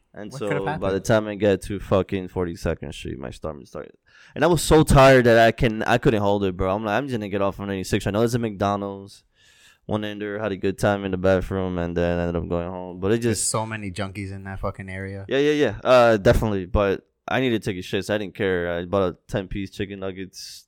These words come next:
Speaker 1: Just in, you know, 'cause you have to buy something, don't
Speaker 2: I
Speaker 1: you?
Speaker 2: I picture you having the nuggets on one knee and the, the,
Speaker 1: Taking a
Speaker 2: the,
Speaker 1: shit.
Speaker 2: the barbecue sauce on the other knee <laughs> while you're dipping
Speaker 1: No,
Speaker 2: it
Speaker 1: no,
Speaker 2: while
Speaker 1: no.
Speaker 2: you're
Speaker 1: I, I went in and took a, well, but I just,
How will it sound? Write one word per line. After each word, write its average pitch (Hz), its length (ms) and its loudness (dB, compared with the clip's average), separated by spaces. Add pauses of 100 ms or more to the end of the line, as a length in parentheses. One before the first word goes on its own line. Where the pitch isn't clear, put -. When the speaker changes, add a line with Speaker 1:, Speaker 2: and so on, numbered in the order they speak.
(100)
Speaker 1:
Just 95 200 -8
in, 90 180 -16
you 117 80 -10
know, 127 100 -2
'cause 143 160 -12
you 156 140 0
have 196 100 0
to 151 100 -4
buy 151 180 6
something, 98 440 -6 (400)
don't 123 140 -2
Speaker 2:
I 110 80 2
Speaker 1:
you? 156 240 -4 (400)
Speaker 2:
I - 60 2
picture 143 300 2
you 123 140 2
having 120 340 2
the 107 80 -4
nuggets 110 360 0
on 110 160 0
one 107 240 -2
knee 101 220 -2
and 92 180 -2
the, 90 80 -2
the, 90 180 -6
Speaker 1:
Taking 110 180 0
a 104 40 0
Speaker 2:
the, 101 100 -2
Speaker 1:
shit. 113 100 -2
Speaker 2:
the 117 80 2
barbecue 113 440 4
sauce 107 280 4
on 113 100 4
the 107 100 2
other 107 180 6
knee 101 160 4 (140)
<laughs> - 80 -12
while 170 120 4
you're 127 200 0
dipping 123 300 4
Speaker 1:
No, 156 100 6
Speaker 2:
it - 20 6
Speaker 1:
no, - 100 8
Speaker 2:
while - 140 8
Speaker 1:
no. 113 200 6
Speaker 2:
you're - 160 6
Speaker 1:
I, 117 40 0
I 117 40 -2
went 120 260 -2
in 117 120 -2
and 104 120 -8
took 113 160 -6
a, 104 80 -6 (360)
well, 110 180 -2
but 131 140 4
I 170 40 6
just, 170 220 0